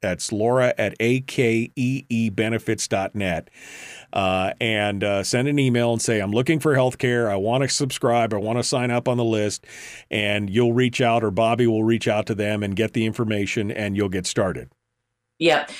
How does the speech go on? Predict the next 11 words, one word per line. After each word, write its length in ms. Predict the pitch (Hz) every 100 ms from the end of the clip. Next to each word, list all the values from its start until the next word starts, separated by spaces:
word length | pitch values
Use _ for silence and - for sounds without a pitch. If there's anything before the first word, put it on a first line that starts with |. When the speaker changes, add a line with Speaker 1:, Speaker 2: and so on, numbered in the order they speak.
| - -
Speaker 2:
So 180 | - 277
mostly, 720 | 311 381 403 302 285 240 214
basically, 440 | 302 339 339 381 - _ _ _ _ _ _ _ _ _
what 360 | 269 277 240 247
I, 100 | 220
at 60 |
this 120 | 196 -
point 220 | 240 190
in 80 | -
time, 480 | 214 202 190 180 -
I, 560 | 220 233 226 226 190